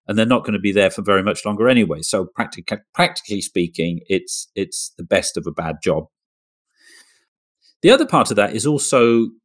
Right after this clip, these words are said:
quite often, if it's in a church, or, or, or, you know, they're not accessible, visually speaking, because they're high up or in a sanctuary, and,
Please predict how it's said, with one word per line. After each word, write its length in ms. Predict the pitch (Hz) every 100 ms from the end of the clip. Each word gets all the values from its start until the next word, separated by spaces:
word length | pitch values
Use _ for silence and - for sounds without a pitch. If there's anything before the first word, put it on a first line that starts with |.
| _
quite 220 | - 202 -
often, 580 | 147 143 - 127 120 113
if 200 | 135 -
it's 200 | 151 -
in 120 | 165
a 60 | 123
church, 640 | - 98 78 107 - - _ _ _ _ _ _ _ _ _ _ _ _ -
or, 240 | 107 98 -
or, 200 | 104 98
or, 160 | - 90
you 160 | - 120
know, 180 | 107 - _
they're 120 | - 127
not 260 | 160 175
accessible, 840 | 147 - - 123 - - - - 104 _ _ _ _ _ -
visually 440 | 107 151 151 92
speaking, 380 | 85 - 78 117
because 220 | 113 117
they're 300 | 117 117 113 -
high 340 | - 123 123 113
up 280 | 110 107
or 320 | 117 98 101 -
in 100 | -
a 60 | 117
sanctuary, 800 | - 110 104 - 113 107 104 92
and, 260 | 104 104 107